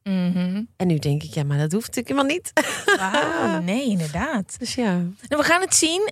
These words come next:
Speaker 1: Ehm, eh, ik wil even tegen de luisteraars zeggen dat ik, eh, de studio nog een uur hier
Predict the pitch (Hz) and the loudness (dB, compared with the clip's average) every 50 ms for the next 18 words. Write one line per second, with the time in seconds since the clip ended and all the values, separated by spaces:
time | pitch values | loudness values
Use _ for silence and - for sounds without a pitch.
0 | - - 269 294 294 302 302 - - 262 285 277 277 277 - - 262 247 294 302 | 0 2 4 4 4 4 0 0 2 4 4 6 6 4 4 2 2 4 4 4
1 | 320 302 302 311 - - - 277 262 269 240 240 247 254 262 302 - - 277 262 | 4 4 2 0 2 2 2 2 2 0 2 4 4 4 4 4 2 2 2 2
2 | 262 - - 254 254 240 254 226 233 226 - - 240 247 240 226 - 240 226 220 | 4 4 4 2 2 4 4 2 2 2 2 2 2 2 2 0 2 4 6 6
3 | 220 220 214 214 208 208 202 202 - - - 208 190 214 208 208 208 208 202 - | 8 8 6 6 6 6 4 4 0 -4 -6 0 2 4 6 6 6 6 4 2
4 | - - - - - 311 320 294 277 233 208 190 180 185 202 220 254 - - 202 | 2 0 0 2 2 2 2 4 6 6 8 8 8 8 8 6 4 2 2 4
5 | 208 214 214 208 226 208 208 - - 247 247 240 233 233 233 233 226 226 214 208 | 4 4 4 4 2 2 2 2 2 2 4 6 6 6 8 8 6 6 6 6